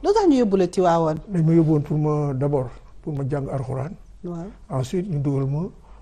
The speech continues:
Speaker 2: à l'âge de huit ans laa soog a dugg école primaire.
Speaker 1: Toujours à Tivaouane ou bien dañ la andiwaat Dakar?
Speaker 2: Dañu, déedéet, Dakar, Tivaouane, Tivaouane laa nekk.
Speaker 1: Tivaouane
Speaker 2: Tivaouane
Speaker 1: ba
Speaker 2: laa
Speaker 1: léegi,
Speaker 2: jàngee,
Speaker 1: yaa ngi
Speaker 2: Tivaouane.
Speaker 1: ci sa maam.
Speaker 2: Waaw, sama maam.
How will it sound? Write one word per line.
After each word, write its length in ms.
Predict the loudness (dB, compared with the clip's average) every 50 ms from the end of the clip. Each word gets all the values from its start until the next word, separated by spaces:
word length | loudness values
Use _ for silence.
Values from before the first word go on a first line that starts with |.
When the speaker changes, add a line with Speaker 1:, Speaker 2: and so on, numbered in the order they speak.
| -20 -20 -20 -14 -8
Speaker 2:
à 100 | -6 -2 -2
l'âge 200 | 0 0 0 0
de 80 | 0 0
huit 240 | 0 0 0 0 -2
ans 80 | -2 0
laa 140 | -2 -2 -4
soog 180 | -4 -6 -6 -6
a 40 |
dugg 480 | -6 -6 -6 -6 -6 -6 -6 -8 -10 -14 -16 -18 -16 -14 -14
école 220 | -12 -10 -10 -10
primaire. 460 | -8 -6 -6 -6 -4 -6 -8 -10 -12 -14 -18 -20 -20 -20 -20 -20 -20 -20 -20 -20 -20 -20 -20 -20 -20 -20 -20 -20 -20 -20 -20 -20 -20 -20 -20 -20 -8
Speaker 1:
Toujours 260 | -6 -4 0 2 2 4
à 100 | 2 2
Tivaouane 480 | 0 2 4 6 6 6 6 4 2 0
ou 80 | -2
bien 160 | -2 -2 -2
dañ 120 | -2 -2 -2
la 80 | -2 -2 -2
andiwaat 280 | 0 2 4 4 4 2
Dakar? 220 | 0 -4 -4 -2
Speaker 2:
Dañu, 200 | 0 0 0 0 -2 -2
déedéet, 440 | -2 0 2 2 2 2 0 -2
Dakar, 300 | -2 -4 -2 -2 -2 -2
Tivaouane, 420 | 2 4 4 6 6 4 4 2 4
Tivaouane 300 | 6 6 6 6 6 4
laa 120 | 2 2
nekk. 180 | 2 0 -2 2
Speaker 1:
Tivaouane 360 | 4 6 8 8 8 8 8
Speaker 2:
Tivaouane 20 |
Speaker 1:
ba 60 | 6 6
Speaker 2:
laa 200 | 6 8 6 6
Speaker 1:
léegi, 120 | 6 4
Speaker 2:
jàngee, 100 | 0 2
Speaker 1:
yaa 80 | 2 4
ngi 60 | 4
Speaker 2:
Tivaouane. 140 | 2 2 0
Speaker 1:
ci 60 | -4 -2
sa 140 | 0 0
maam. 300 | 0 0 -2 -2 -4 -4
Speaker 2:
Waaw, 200 | -4 -4 -4 -4
sama 280 | -4 -4 -2 -2 0 -2
maam. 200 | -2 -4 -4 -6